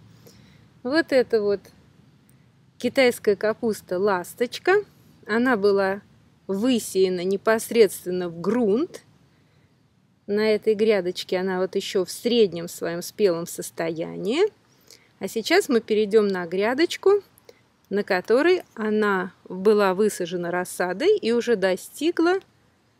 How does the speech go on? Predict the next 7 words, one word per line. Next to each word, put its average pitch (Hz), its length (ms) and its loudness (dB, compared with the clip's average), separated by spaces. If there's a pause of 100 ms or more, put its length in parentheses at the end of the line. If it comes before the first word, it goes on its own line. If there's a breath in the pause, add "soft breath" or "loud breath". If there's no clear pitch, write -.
(120)
своей 214 560 -2
зрелости. 190 720 -2
Её-то 202 680 2
мы 196 200 0
сегодня 330 760 -2 (420 soft breath)
и 202 120 -2
будем 302 480 0